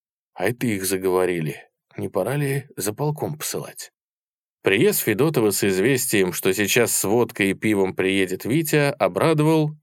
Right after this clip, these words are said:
и смутил его. "Как будто бы и не время теперь", — сказал он Федотову и повторил Виктору, когда тот, нагруженный бутылками, входил в избу. "По русскому обычаю, товарищ, для этого время всегда найдётся. А тут случай такой.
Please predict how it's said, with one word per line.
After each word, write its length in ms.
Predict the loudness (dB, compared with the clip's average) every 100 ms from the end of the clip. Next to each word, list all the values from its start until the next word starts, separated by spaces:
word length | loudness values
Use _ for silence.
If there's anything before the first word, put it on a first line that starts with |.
| _
и 120 | -8
смутил 480 | -6 -2 -2 -2 -6
его. 340 | -4 -6 -8 -10 _ _ _ _ _ _ _ -6
"Как 160 | -2
будто 240 | 0 0 2
бы 140 | 2
и 20 |
не 140 | 4 4
время 340 | 4 4 2
теперь", — 500 | 0 0 -2 -4 -10 _
сказал 400 | -12 -2 0 2
он 100 | 0
Федотову 640 | 0 0 0 0 -2 -6 -10 _
и 100 | -8
повторил 460 | -6 -2 0 2 0
Виктору, 640 | 0 -4 -4 -6 -6 -10 -10
когда 320 | -4 -2 0
тот, 280 | 0 0 0
нагруженный 540 | -4 -2 -2 -2 -2 -4
бутылками, 600 | -4 -2 0 0 0 -2
входил 420 | -2 -2 0 -2
в 80 | -2
избу. 320 | -4 -10 -12 _ _ _ _ _ _ _
"По 180 | 0 4
русскому 440 | 4 2 2 4 4
обычаю, 460 | 4 2 4 2
товарищ, 680 | 4 4 6 6 4 2 0 -2
для 220 | 0 4
этого 280 | 4 4 4
время 240 | 4 2
всегда 400 | 0 0 2 2
найдётся. 720 | 2 2 2 0 0 -4 -8 -12 _
А 160 | -2 2
тут 220 | 2 0
случай 420 | -2 -2 -4 -4
такой. 540 | -4 -6 -8 -12 -14